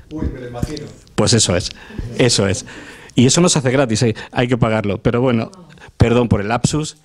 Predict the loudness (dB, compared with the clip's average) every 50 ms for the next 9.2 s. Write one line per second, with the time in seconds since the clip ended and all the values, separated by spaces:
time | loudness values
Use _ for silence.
0 | _ -10 -8 -4 -2 -2 -2 -2 -2 -4 -4 -6 -10 -14 -18 -20 -20 -20 -8 -2
1 | 2 2 4 4 4 2 0 0 2 2 4 4 6 6 6 4 4 2 2 2
2 | 2 2 4 4 4 4 4 4 4 4 2 0 -2 -4 -6 -6 -2 -2 -2 2
3 | 4 4 4 4 2 -2 -4 -8 -12 -16 -20 -20 -20 -20 -10 -2 0 2 4 4
4 | 4 4 2 2 2 2 2 2 2 2 0 0 -2 -2 -2 -4 -6 -4 -2 0
5 | 2 4 4 4 2 2 2 0 0 2 2 2 2 0 0 0 0 0 0 -2
6 | 0 2 2 2 2 0 -4 -8 -10 -6 -2 -2 0 2 4 4 4 4 4 2
7 | 2 2 0 2 2 2 2 2 2 2 2 2 2 0 -2 -4 -8 -14 -16 0
8 | 2 4 4 6 6 6 4 6 6 6 4 4 2 0 -2 -2 -4 -4 -4 -8
9 | -10 -10 -10 -12